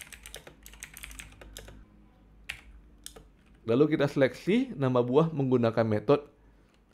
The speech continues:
document titik query selector all. Argumennya sama seperti tadi ya,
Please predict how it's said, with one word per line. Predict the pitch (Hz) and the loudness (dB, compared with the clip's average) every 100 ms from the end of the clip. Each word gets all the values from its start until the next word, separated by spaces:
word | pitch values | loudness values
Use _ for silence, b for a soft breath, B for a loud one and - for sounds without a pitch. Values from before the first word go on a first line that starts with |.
| - - _ - - - - - | -20 -20 _ -20 -20 -20 -20 -8
document | 123 107 - 104 147 165 | -4 -4 -4 -2 0 0
titik | 110 - 151 - - _ _ _ _ _ _ - - - | -6 -4 -4 -4 -10 _ _ _ _ _ _ -20 -20 -14
query | - 113 107 123 196 226 - - | 0 4 4 4 0 -4 -12 -6
selector | 110 - - 135 | -4 -2 -2 0
all. | 147 120 73 - _ - - - - - - - - - - - - - - - - - - - _ - _ - _ _ - _ _ _ _ _ _ _ - | 4 4 2 -12 _ -20 -18 -18 -18 -18 -16 -18 -18 -20 -20 -20 -20 -20 -20 -20 -20 -20 -20 -20 _ -20 _ -20 _ _ -20 _ _ _ _ _ _ _ -2
Argumennya | 107 104 107 107 131 143 - | -2 2 2 2 2 0 0
sama | 127 117 110 | 0 0 0
seperti | 117 127 117 | 0 0 2
tadi | 117 | 4
ya, | 143 | 4